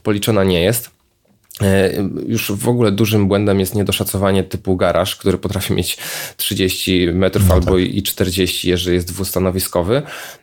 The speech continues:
Speaker 1: I co z tego, że te metry się na-, nie nazywają powierzchnią użytkową? I co z tego, że w projekcie, y, jest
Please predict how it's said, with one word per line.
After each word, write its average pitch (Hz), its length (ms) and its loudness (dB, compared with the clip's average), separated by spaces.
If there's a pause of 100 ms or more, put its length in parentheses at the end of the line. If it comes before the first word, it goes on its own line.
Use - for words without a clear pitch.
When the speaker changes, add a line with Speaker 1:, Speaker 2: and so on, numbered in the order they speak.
(260)
Speaker 1:
I 139 60 0
co 165 120 -4
z - 60 -2
tego, 127 220 2
że 123 60 0
te 120 100 0
metry 117 260 2
się 120 80 2
na-, 110 140 2
nie 117 120 2
nazywają 107 420 0
powierzchnią 107 420 -2
użytkową? 101 480 0
I 110 80 -4
co - 120 -6
z - 60 -4
tego, 104 280 2
że 98 300 0
w - 140 -8
projekcie, 98 680 0 (340)
y, - 60 -2
jest 98 420 -2